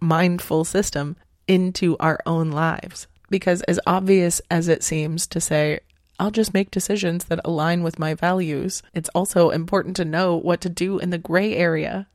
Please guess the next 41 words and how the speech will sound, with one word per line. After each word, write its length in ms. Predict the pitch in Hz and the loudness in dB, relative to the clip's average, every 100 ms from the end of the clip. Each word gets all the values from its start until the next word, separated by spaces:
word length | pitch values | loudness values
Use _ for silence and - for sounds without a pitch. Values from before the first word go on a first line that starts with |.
| - | 0
when 280 | 175 160 - | 0 0 0
making 400 | 175 175 180 165 | 2 2 0 -2
a 80 | 170 | -2
decision 680 | 175 - 190 180 156 160 | -2 2 2 4 2 0
that 140 | - - | 0 2
aligns 380 | 165 165 165 170 | 2 2 0 0
with 120 | 165 | 0
my 140 | 160 | 0
value 460 | 151 180 190 160 151 _ _ | 2 4 4 2 0 _ _
isn't 360 | 196 190 175 - | 2 2 0 -2
as 140 | 156 - | -4 -2
obvious. 640 | 175 185 170 - 175 - - _ _ | -4 -2 -4 -6 -8 -10 -14 _ _
But 200 | 165 - | -2 0
if 180 | 165 160 | 0 2
I 140 | 160 160 | 0 0
know 280 | 160 175 | 0 0
my 200 | 185 165 | 0 -2
system 600 | 165 - - - - 277 - _ _ - | -2 -2 -2 -4 -6 -8 -16 _ _ 0
and 140 | 170 | 2
know 120 | 170 | 2
what 260 | 165 165 170 | 0 -4 0
goals 360 | 175 170 180 180 | 2 4 2 -2
I'm 160 | 170 | -4
trying 280 | 180 160 160 | -2 -2 -2
to 100 | 160 | -6
accomplish 560 | 156 - 170 170 160 - | -6 -4 -2 -2 -4 -6
within 320 | - 180 180 | -4 0 2
that 200 | 175 - | 0 0
system 520 | 175 - 170 170 185 _ _ 170 | -2 0 -2 -4 -6 _ _ -2
and 100 | 165 | -2
what 140 | 143 | -2
type 240 | - 180 | -2 -2
of 100 | 165 | -2
relationship 800 | 170 160 165 180 175 180 170 175 - | -4 0 0 0 -2 -2 -2 -4 -4
those 200 | 165 165 | -2 2
systems 460 | 165 - 160 165 | 2 0 -4 -8
will 120 | - 160 | -8 -2
have 260 | 170 165 | 0 2
with 160 | 165 - | 0 -4
each 200 | 165 - | -2 4
other, 460 | 214 180 160 190 | 4 4 -2 -6